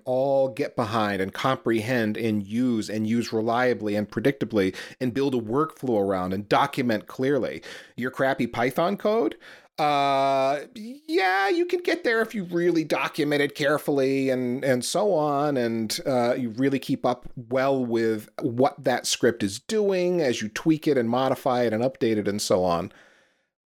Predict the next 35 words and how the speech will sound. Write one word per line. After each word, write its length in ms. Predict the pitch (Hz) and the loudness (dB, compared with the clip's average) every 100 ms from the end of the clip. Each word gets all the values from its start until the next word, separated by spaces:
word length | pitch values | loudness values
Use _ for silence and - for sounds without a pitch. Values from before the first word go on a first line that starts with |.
| - | -2
But 480 | 185 139 147 - - _ - | 0 0 -2 -10 -16 _ -2
if 180 | 143 151 | -2 0
you 100 | 131 | 0
have 180 | 143 | 2
a, 140 | 127 120 | 2 0
a 140 | 135 | -2
product 440 | - - 127 120 123 | -6 0 0 0 0
like 180 | 107 | 0
Ansible, 560 | 123 175 247 - 95 95 - | 0 -2 -2 0 0 0 0
it 180 | 180 | 0
gets 280 | - 247 - - | 2 2 0 -6
way 360 | 139 139 240 | -10 -4 0
more 180 | 226 202 | 0 0
straightforward 880 | - 165 143 - 160 147 98 82 85 - - _ | -2 -2 -2 0 0 2 0 -2 -6 -16 -20 _
to 100 | 117 | -6
use 280 | 110 143 151 | 0 0 0
that 220 | 139 123 | -2 -2
tool 200 | - 127 | -2 -2
because 420 | 123 120 156 165 | -2 -4 -2 0
it 100 | 175 | 0
has 340 | 135 170 170 135 | -2 0 0 0
guardrails, 680 | 110 120 117 98 98 87 - | -2 0 0 0 0 0 -2
because 240 | 127 143 | -2 0
it 140 | 151 151 | 0 0
behaves 480 | 117 139 156 156 | -2 0 2 2
in 80 | 139 | -2
a 40 | 113 | -4
predictable 560 | - 117 117 - 104 | -2 0 2 0 0
way, 160 | 101 92 | 2 2
because 340 | 110 - 147 | 0 -2 0
there's 180 | 147 - | 0 0
lots 280 | 131 131 147 | 0 0 -2
of 140 | 127 | -4
training 500 | - - 143 160 156 | -6 -2 0 2 0
material 540 | 127 117 123 113 110 | 0 -2 0 2 2